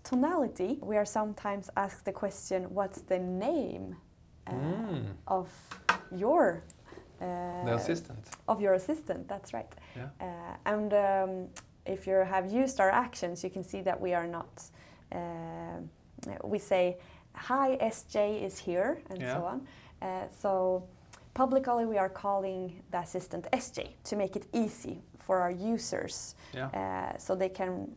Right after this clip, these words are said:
Speaker 1: only remember, "Oh, I should talk to S J.
Speaker 2: Mm.
Speaker 1: I don't need to remember her name."
Speaker 2: Mm.
Speaker 1: Uh, but it's, uh, i-, internally, we call her Sonja.
Speaker 2: Sonja?
Speaker 1: Yeah.
Speaker 2: Oh.
Speaker 1: That's her name. So,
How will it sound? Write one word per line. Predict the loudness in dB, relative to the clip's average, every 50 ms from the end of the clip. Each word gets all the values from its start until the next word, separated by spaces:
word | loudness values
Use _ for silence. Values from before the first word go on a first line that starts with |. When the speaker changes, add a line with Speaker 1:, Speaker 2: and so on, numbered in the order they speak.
| -4
Speaker 1:
only | -2 -2 0 0 -2
remember, | -2 -2 -2 -2 -2 0 0 2
"Oh, | 2 2 4 2 0
I | 0
should | -2 -6 -8
talk | -8 -10 -12 -10 -10
to | -6 -6 -4
S | -6 -6 -8 -12
J. | -10 -8 -8 -8 -10 -14 -18 -20 -18 -12 -4
Speaker 2:
Mm. | 0 2
Speaker 1:
I | 2
don't | 2 2 0 0
need | -2 -4 -4
to | -2 -2
remember | -2 -2 -2 -2 -4 -4 -4 -2 -2 -2 -4 -6 -10 -14 -20 -20 -20 -10
her | -6 -4 -4
name." | -2 -2 -4 -4 -6 -10 -12 -14 -18 -20 -20 -14 -8 -6
Speaker 2:
Mm. | -4 -4 -4 -6 -10 -12 -8
Speaker 1:
Uh, | -6 -6 -4 -4 -6 -6 -6 -6 -8 -8 -10 -14 -20 -20 -20 -20 -20 -20 -2 6
but | 8 8 8
it's, | 6 4 -4 -8 -10 -8 -6 0
uh, | 2 2 4 4 2 0 -2 -2 -2
i-, | -4 -2 2 6
internally, | 6 6 6 4 2 2 4 6 6 6 6 4 2 -2 -6 -8 -12 -16 -6 -4
we | -4 -4
call | 0 2 4 4 4 4
her | 2 0 0 0 0 0
Sonja. | -4 -4 -2 -2 -2 -2 -2 0 2 2 2 2 -2 -10 -20 -20 -20 -20 -20 -20 -20 -20 -14 -10
Speaker 2:
Sonja? | -6 -6 -6 -4 -4 -4 -4 -4 -4 -2
Speaker 1:
Yeah. | 0 0 2 2 0 0 -2 -4 -8 -12 -10 -8
Speaker 2:
Oh. | -8 -8 -8 -8 -8 -8 -8 -8 -10 -10 -10 -12 -12 -14 -20 -20 -20 -12 -8
Speaker 1:
That's | -8 -8 -6 -6
her | -6 -6
name. | -6 -8 -10 -12 -14 -18 -20 -20 -20 -20 -20 -20 -20 -20 -20 -20 -20 -20 -20 -18 -14
So, | -8 -4